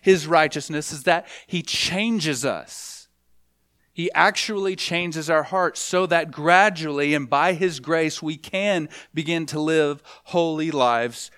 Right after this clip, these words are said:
before him. Not perfectly. The Bible does not teach sinless perfection.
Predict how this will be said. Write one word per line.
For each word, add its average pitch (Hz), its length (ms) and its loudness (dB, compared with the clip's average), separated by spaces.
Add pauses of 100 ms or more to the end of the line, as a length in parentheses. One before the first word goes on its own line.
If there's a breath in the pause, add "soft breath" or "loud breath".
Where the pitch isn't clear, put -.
(120)
before 160 420 -4
him. 104 360 -8
Not 143 320 2
perfectly. 180 800 -4 (480)
The 127 80 -18
Bible 147 340 0
does 160 300 -2
not 165 240 -4
teach - 640 -10 (220 loud breath)
sinless 160 580 -4
perfection. 127 800 -4